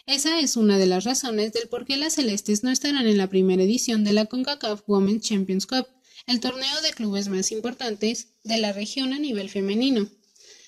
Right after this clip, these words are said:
Tan solo tres equipos de la Liga M X femenil participarán en este torneo que reunirá a los mejores clubes del continente.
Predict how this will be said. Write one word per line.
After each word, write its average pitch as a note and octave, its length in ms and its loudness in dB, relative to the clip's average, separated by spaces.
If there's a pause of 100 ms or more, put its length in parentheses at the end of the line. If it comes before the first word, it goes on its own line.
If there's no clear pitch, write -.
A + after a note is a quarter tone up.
(100)
Tan A#3 180 2
solo D4 300 2
tres B3 240 2
equipos G3 400 -2
de F#3 80 0
la F#3 120 -4
Liga G3 320 0
M F#4+ 140 4
X G#3 240 -2
femenil B3 480 -6
participarán B3+ 720 -6
en D#4 140 -10
este A3+ 220 -2
torneo G#3+ 480 0
que A3+ 140 -2
reunirá A#3 460 0
a - 20 -2
los D4+ 200 -2
mejores G3+ 420 -2
clubes F#3+ 260 0
del F#3+ 160 0
continente. A3 720 2